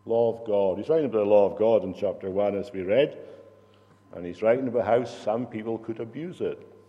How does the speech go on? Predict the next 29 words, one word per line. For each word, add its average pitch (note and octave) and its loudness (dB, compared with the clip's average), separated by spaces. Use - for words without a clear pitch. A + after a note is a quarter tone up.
And D3+ -10
Paul E3+ 4
knew C3 2
all B2+ 8
about G2+ 0
abusing F2+ -6
the F2 -6
law F2 -2
of - -18
God, D#2+ -8
'cause - -20
he A2 -12
did A#2+ -6
it C3+ -4
himself. A2 -6
He A#2 -4
actually D#3+ -2
did A#2+ 4
it B2 2
for G#2+ -2
every C3+ 2
day A#2 -2
he G#2+ -6
was G#2+ -6
living F#2+ -2
prior F#2 -4
to G2 -14
knowing F2+ -8
Jesus. A#2+ -12